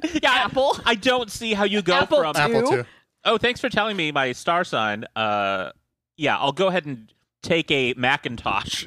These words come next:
Speaker 1: <laughs> In
Speaker 3: It's like,
Speaker 2: <laughs>
Speaker 3: it's like when there's one video game like Mario Brothers that is,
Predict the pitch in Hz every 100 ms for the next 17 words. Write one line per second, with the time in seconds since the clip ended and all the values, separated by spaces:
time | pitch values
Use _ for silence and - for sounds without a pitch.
0 | - 233 202 156 151 - - - - -
1 | 359 427 - 381 - 440 - - 160 196
2 | 190 185 175 165 135 120 131 139 139 123
3 | 127 123 120 117 113 110 98 - 107 107
4 | 107 107 107 104 107 104 - 101 92 101
5 | 101 95 92 90 85